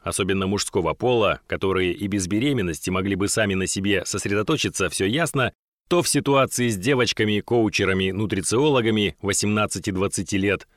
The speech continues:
родившими первого ребёнка, всё достаточно неоднозначно. Я частенько встречал профили, где такие девочки без зазрения совести поучали потенциальных мамочек,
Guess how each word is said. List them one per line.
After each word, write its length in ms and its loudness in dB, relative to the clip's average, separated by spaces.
родившими 580 0
первого 400 2
ребёнка, 520 0
всё 200 0
достаточно 760 0
неоднозначно. 920 -2
Я 160 2
частенько 480 0
встречал 460 0
профили, 580 0
где 220 -2
такие 300 -2
девочки 480 0
без 220 -2
зазрения 520 0
совести 580 0
поучали 500 2
потенциальных 680 0
мамочек, 540 0